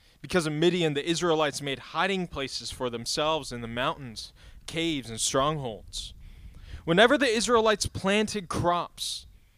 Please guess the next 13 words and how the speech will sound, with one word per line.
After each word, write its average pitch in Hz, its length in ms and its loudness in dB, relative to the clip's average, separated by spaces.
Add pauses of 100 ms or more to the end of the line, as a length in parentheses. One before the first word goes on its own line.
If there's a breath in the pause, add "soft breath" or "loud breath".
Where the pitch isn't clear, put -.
(280)
the 139 100 0
Midianites, 147 880 4
Amalekites, 139 800 -2
and 120 100 -6
the 113 140 -8 (340 soft breath)
people 208 320 4
of 160 80 0
the 156 140 -4
east 190 400 -4
came 208 500 0
and 180 160 -2
attacked 185 600 -4
them. 120 200 -8